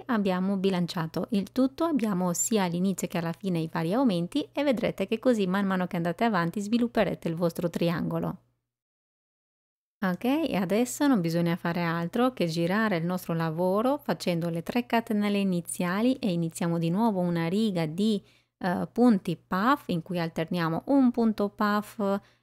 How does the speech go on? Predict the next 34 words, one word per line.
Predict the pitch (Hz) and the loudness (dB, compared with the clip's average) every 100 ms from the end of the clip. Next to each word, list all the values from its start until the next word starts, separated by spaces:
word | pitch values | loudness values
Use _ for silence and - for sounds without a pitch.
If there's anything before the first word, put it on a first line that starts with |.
| - | -2
e | 233 | 2
una | 226 214 196 185 | 4 2 2 2
maglia | 180 170 180 | 0 -2 -2
bassa | 170 175 180 - 185 - | 0 0 0 -4 -6 0
fino | 240 233 180 | 4 4 4
alla | 160 | 0
fine | 160 - 190 175 170 | -2 -2 0 0 -2
del, | 170 170 165 165 | -2 -2 -2 -4
della | 160 170 | -4 -4
riga. | 170 214 254 269 | -2 0 2 2
Vi | 226 | 2
ricordo | 175 - 202 180 165 | 0 2 2 2 -2
che | 175 - | -4 -4
qua | 196 | -2
non | 175 196 247 | 0 2 2
ci | 233 | 2
sono | - 185 175 | -4 -2 0
aumenti | 160 170 170 165 | 0 0 -2 -4
da | 180 | -8
fare, | 170 185 208 262 302 - _ _ _ | -4 -2 0 0 -2 -10 _ _ _
per | 214 208 | -2 0
cui | 240 277 | 2 2
proseguite | 269 220 - 180 202 202 | 0 -4 -2 -2 0 0
in | 180 | -2
questo | 180 170 - 196 | 0 -2 0 0
modo | 202 226 269 269 | 2 2 0 0
alternando | 214 208 226 220 240 269 254 220 | -4 0 0 2 2 4 4 2
le | 190 | 2
due | 185 196 185 | 0 0 2
righe | 208 220 180 | 0 0 -2
che | 196 | -2
avete | 180 180 180 | -2 -2 -2
visto | 190 196 - 170 | -2 -4 -2 -2
precedentemente | 202 208 175 165 160 220 220 247 262 262 277 | 0 0 0 0 0 0 2 4 2 2 -2